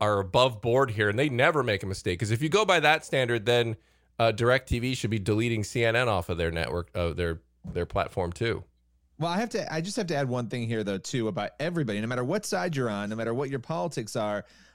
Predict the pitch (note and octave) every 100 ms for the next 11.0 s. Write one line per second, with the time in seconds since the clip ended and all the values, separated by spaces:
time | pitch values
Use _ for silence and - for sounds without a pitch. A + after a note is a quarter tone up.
0 | - A#2+ G3+ B3 G3+ C3+ D3+ E3 C#3+ A#2+
1 | - - - D#3+ D3 B2 A#2 - A#2 -
2 | C3+ C#3 C3 C#3 C#3 C3 A#2+ A2 A#2 -
3 | A2+ A2 G2+ - F2 C#2 - A#2+ B2+ B2
4 | A#2+ - _ _ - E3 F3 E3 E3 D#3
5 | E3+ G3 F3+ - D3 D3 C#3 A#2+ A#2 A2+
6 | F2 F#2+ _ _ C#3 C#3 B2+ C#3 - F#3
7 | F#3 D3+ - A#2+ G2+ G#2+ - A2+ G2 G2+
8 | F#2+ A#2 - B2+ G#2 G#2 A#2 A2 A2+ -
9 | A2 B2 B2 F2+ G#2+ G#2+ G2 G#2 F#2+ F2+
10 | _ _ - D3 C3 A#2+ G#3 F#3+ C3 B2